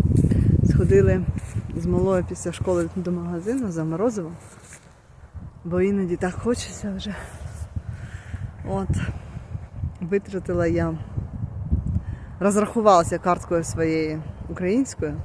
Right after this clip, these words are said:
Начебто небагато. Бачите, як мій малий кидає? Ого, я должна це бігти.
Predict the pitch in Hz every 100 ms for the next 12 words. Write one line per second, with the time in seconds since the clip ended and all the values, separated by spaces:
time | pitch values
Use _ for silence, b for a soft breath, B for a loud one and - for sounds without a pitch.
0 | - - - - - - B B B B
1 | - 214 214 - 202 196 208 269 247 151
2 | 143 - 202 - 180 160 165 156 151 151
3 | 143 151 151 147 208 226 170 220 214 185
4 | 175 180 170 175 - - - -